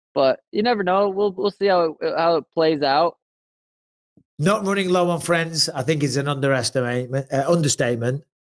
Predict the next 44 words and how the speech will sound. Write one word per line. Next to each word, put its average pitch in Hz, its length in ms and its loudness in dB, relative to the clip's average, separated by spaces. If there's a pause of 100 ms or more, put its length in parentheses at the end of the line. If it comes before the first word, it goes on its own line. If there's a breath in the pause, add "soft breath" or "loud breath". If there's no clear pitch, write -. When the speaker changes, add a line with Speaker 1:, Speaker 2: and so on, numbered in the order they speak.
(200)
Speaker 2:
You 135 80 2
know, 127 100 2
I 117 80 0
mean, 127 100 2
Speaker 1:
Yeah. 131 80 4
Speaker 2:
you're 135 80 2
the 120 60 -4
champion 165 400 2
of 147 160 0
the 147 80 -4
world. 165 440 2 (140)
You're 147 140 0
everyone's 156 380 0
favorite 165 380 0
fighter 165 320 0
these 156 220 2
days. 165 420 2 (240 soft breath)
You're 143 140 2
topping 165 400 0
the 156 100 0
bill 175 240 2
in 165 120 0
Miami. 165 680 2 (320)
You 165 140 2
know, 160 160 2
you're 160 320 2 (460)
flying 190 300 0
around 180 200 2
the 170 80 -2
world 180 260 4
in 156 100 -6
private 175 580 0
jets. 165 420 0
I 160 40 0
mean, 160 180 2
life, 175 400 2 (720)
life 220 220 0
is 185 80 2
pretty 196 220 0
good 175 220 0
now, 135 160 0
Sean, 131 320 0
right? 160 240 0 (760)
Speaker 1:
Yeah, 233 240 2